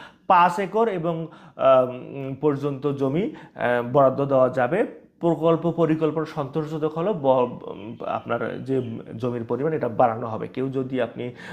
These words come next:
গবাদি পশু, দুগ্ধ খামার, হাঁসের খামার, মুরগির খামার এগুলো করতে চান, দুই একর থেকে পাঁচ একর দিতেই থাকা হবে, এটা নিয়ে কোনো টেনশন নাই। গবাদি, তারপর সরকারি খাস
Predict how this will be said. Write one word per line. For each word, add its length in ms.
গবাদি 360
পশু, 200
দুগ্ধ 340
খামার, 300
হাঁসের 360
খামার, 320
মুরগির 340
খামার 340
এগুলো 300
করতে 280
চান, 200
দুই 200
একর 180
থেকে 260
পাঁচ 280
একর 180
দিতেই 300
থাকা 240
হবে, 240
এটা 140
নিয়ে 180
কোনো 160
টেনশন 360
নাই। 240
গবাদি, 400
তারপর 260
সরকারি 420
খাস 380